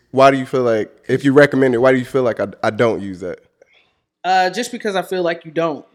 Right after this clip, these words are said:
Speaker 2: like, you prefer overt communication with your friends in intimate settings. So because you prefer that, then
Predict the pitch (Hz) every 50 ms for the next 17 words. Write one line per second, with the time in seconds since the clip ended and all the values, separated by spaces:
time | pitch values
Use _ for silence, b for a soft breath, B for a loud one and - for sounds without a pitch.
0 | _ _ _ _ - 143 151 151 156 165 151 143 - _ _ _ _ _ - _
1 | _ _ _ _ - 180 208 202 - - 202 180 - - 180 180 180 180 175 165
2 | 170 165 165 - _ _ _ _ _ _ - 170 170 151 139 160 170 180 - -
3 | - 175 170 165 165 160 151 - 151 160 160 160 - 160 156 151 147 147 147 -
4 | 143 143 - 151 160 165 165 160 156 143 151 143 135 147 147 - 147 143 143 143
5 | 160 151 156 156 160 156 156 151 - 139 135 139 135 - 170 170 156 151 147 -
6 | 151 139 135 - - 175 170 175 170 131 135 135 135 131 135 - b b b b
7 | b b b b b _ 147 151 151 147 147 143 139 135 120